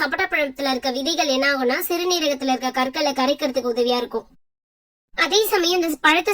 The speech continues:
சாப்பிடுறதுனால என்ன நன்மைகள் பாத்தீங்கன்னா, இந்த பழத்துல வந்து மினரல்ஸ், கால்சியம், பாஸ்பரஸ், ஜிங்க், செலினியம், காப்பர் இந்த மாதிரி சத்துக்கள்லாம் அதிகமா இருக்கிறதுனால, நம்மளோட எலும்புக்கு வந்துட்டு பலத்தை அதிகப்படுத்துறது மட்டும் இல்லாம,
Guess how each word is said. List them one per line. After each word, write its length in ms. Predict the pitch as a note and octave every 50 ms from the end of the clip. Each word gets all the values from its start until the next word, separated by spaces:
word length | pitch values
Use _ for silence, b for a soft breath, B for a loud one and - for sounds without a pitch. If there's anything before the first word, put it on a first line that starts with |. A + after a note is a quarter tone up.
| -
சாப்பிடுறதுனால 520 | - - - - E4 E4 D4+ D#4 D4+ D4+ D#4 D#4+ D4
என்ன 120 | C#4+ D#4+ F4 F4
நன்மைகள் 420 | D#4+ D4+ D#4 D#4 D4+ C#4 D4 C#4+ D4 C#4 -
பாத்தீங்கன்னா, 400 | C#4 C4 C4 B3+ C4 C4 C#4 D#4+ E4+ -
இந்த 120 | D#4 D4 C#4 C4+
பழத்துல 340 | D4 D4+ F4 F#4 - F#4+ F4 D#4
வந்து 120 | D#4 D#4+ D#4+ D4+
மினரல்ஸ், 480 | C#4+ D4 D#4 D#4+ D4+ D4+ D4 D4 C#4+ - -
கால்சியம், 640 | D4+ C#4 C4+ D4+ D#4+ - - D#4 D4+ C#4+ D4 D4 C#4+ - -
பாஸ்பரஸ், 600 | C4+ C#4 D4 D4 - - - D4+ C#4+ C#4+ C#4 - - A#3 A#3
ஜிங்க், 280 | D4+ D4+ D#4 - - - - -
செலினியம், 460 | D#4 D4+ D4+ D#4 D#4 D4+ C#4+ C#4 C#4+ C4+ -
காப்பர் 340 | C#4 C#4 C4+ C4+ C#4+ C#4+ C#4 B B B B B A#3+
இந்த 100 | E4 E4+ E4
மாதிரி 160 | E4 F4 G4 - F#4
சத்துக்கள்லாம் 580 | E4 C4+ - F4+ D#4+ E4 D4+ D#4+ E4 D#4 - D4
அதிகமா 300 | C4 E4 D#4+ E4+ E4 E4 D#4+
இருக்கிறதுனால, 460 | D4 - D4+ C4+ C4+ C#4 C4 B3+ C4 D#4 F4 E4+ - D4
நம்மளோட 300 | C#4+ C#4+ C#4+ C#4 C4+ C4+ C4 C#4+ D4+
எலும்புக்கு 360 | F4 G4+ G4+ G4+ D#4+ - E4 D4
வந்துட்டு 300 | C4+ C4+ C4 - D#4+ E4 D#4+ B3+ B3 C#4
பலத்தை 300 | C4+ D4 E4 D#4+ F4+ D4+ C4+
அதிகப்படுத்துறது 600 | C4 B3+ C#4+ D#4+ C4 D4+ C#4 C4 C4 B3 A#3+ B3+ C#4+ E4+
மட்டும் 220 | A3+ - D4+ C#4+
இல்லாம, 320 | C4 A#3+ A#3 B3 C#4+ G#4